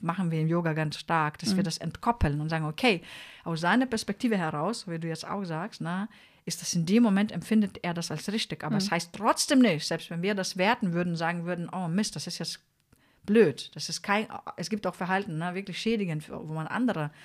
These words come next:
Speaker 1: anderen Schaden zufügt, wo man wirklich kein gutes Verhalten, ne? Aber, aber das ist nicht, das ist, das heißt nicht, dass der Mensch schlecht ist. Das finde ich irgendwie schon mal auch wichtig an der Stelle zu
Speaker 2: Aber da
Speaker 1: sagen.
Speaker 2: bist du auch an dem Punkt, äh, den ich da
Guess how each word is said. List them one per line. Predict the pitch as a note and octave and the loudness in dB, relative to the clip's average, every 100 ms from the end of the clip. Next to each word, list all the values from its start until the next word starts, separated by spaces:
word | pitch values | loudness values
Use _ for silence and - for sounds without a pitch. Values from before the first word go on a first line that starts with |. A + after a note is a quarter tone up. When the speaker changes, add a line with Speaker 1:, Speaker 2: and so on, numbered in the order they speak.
| - - | -20 -12
Speaker 1:
anderen | - A3+ G#3+ D#3+ | 0 2 2 -2
Schaden | - E3+ D#3 C#3+ | -4 -2 -2 -4
zufügt, | E3+ D#3 D3+ E3 | -8 -8 -8 -6
wo | |
man | D#3 D#3+ E3+ F3+ E3+ | -6 -6 -8 -8 -8
wirklich | F3+ G#3 F#3 | -4 -4 -4
kein | - G3 | -6 -4
gutes | G3 D#3+ - | -4 -6 -4
Verhalten, | E3 D3+ | -4 -4
ne? | C#3+ F3 - - - | -6 -8 -14 -12 -2
Aber, | E3+ E3+ E3+ E3+ - - _ _ _ | 0 2 0 -2 -14 -20 _ _ _
aber | E3+ E3 | -4 -4
das | D#3 D#3 - | -4 -6 -6
ist | E3+ - | -2 4
nicht, | F#3+ A#3 B3 - - _ | 6 6 2 -8 -16 _
das | F#3 E3+ | -10 -6
ist, | F3+ - | -6 -6
das | E3 | -6
heißt | F3+ - | -6 -4
nicht, | G3+ | -6
dass | F3 D#3+ | -4 -2
der | |
Mensch | E3+ G#3 F3 | 0 0 0
schlecht | - D3+ D#3 - | -4 -6 -8 -10
ist. | - - - | -10 -10 -8
Das | - | -8
finde | - F#3 | -2 -2
ich | F3+ - | -2 -2
irgendwie | F3+ F3+ F3 E3+ - | 0 2 0 -2 -4
schon | - - | -8 -2
mal | E3+ D#3+ - | 0 0 0
auch | E3 - | -2 -2
wichtig | F3 E3 D#3+ D#3+ | -2 -2 0 2
an | D#3 | 2
der | |
Stelle | D3+ F3+ E3 D3+ | 2 2 2 4
zu | G#3 | 4
Speaker 2:
Aber | F#3 | 8
da | F3+ | 10
Speaker 1:
sagen. | |
Speaker 2:
bist | G#3+ E3 | 8 6
du | D3+ - | 6 6
auch | F#3 F#3+ | 6 6
an | F3+ | 4
dem | F3+ E3+ | 4 2
Punkt, | C4+ B3 A#3+ - | 2 2 0 0
äh, | - F#3+ F#3 | 4 4 4
den | F#3+ F#3 | 2 0
ich | - | 2
da | G#3 F#3+ F#3+ | 4 4 4